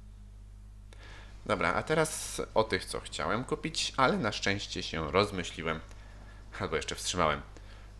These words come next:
E, Red Art Games. Również mają w swojej bibliotece interesujące mnie gry, ale też przekładają premierę,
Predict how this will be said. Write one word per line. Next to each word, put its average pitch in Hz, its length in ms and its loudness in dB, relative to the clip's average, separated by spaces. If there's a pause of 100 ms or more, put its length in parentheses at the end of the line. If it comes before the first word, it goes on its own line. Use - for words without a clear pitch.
E, 82 400 0
Red 117 260 8
Art 113 400 8
Games. - 580 -4 (200)
Również 135 720 0
mają 90 220 4
w - 40 -6
swojej 110 220 0
bibliotece 98 460 0
interesujące 113 640 0
mnie 95 180 0
gry, 90 160 4 (320)
ale 110 220 8
też 127 380 6
przekładają 90 580 6
premierę, 80 520 2